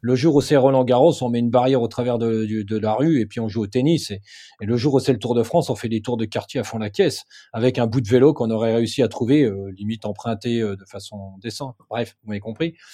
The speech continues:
Et, et, et voilà. Et, et, et le sport naît, naît comme ça en moi et c'est, c'est presque le, notre seule distraction. Et, et quand j'arrive à l'âge adulte, entre guillemets, je, je, je ne vois pas d'autre, euh, distraction possible que celle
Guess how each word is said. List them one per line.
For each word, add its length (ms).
Et, 140
et, 340
et 60
voilà. 420
Et, 160
et, 220
et 20
le 140
sport 340
naît, 240
naît 220
comme 180
ça 220
en 100
moi 320
et 80
c'est, 160
c'est 140
presque 180
le, 320
notre 200
seule 200
distraction. 720
Et, 160
et 60
quand 160
j'arrive 260
à 60
l'âge 180
adulte, 340
entre 220
guillemets, 440
je, 160
je, 280
je 140
ne 120
vois 220
pas 140
d'autre, 420
euh, 640
distraction 680
possible 540
que 100
celle 400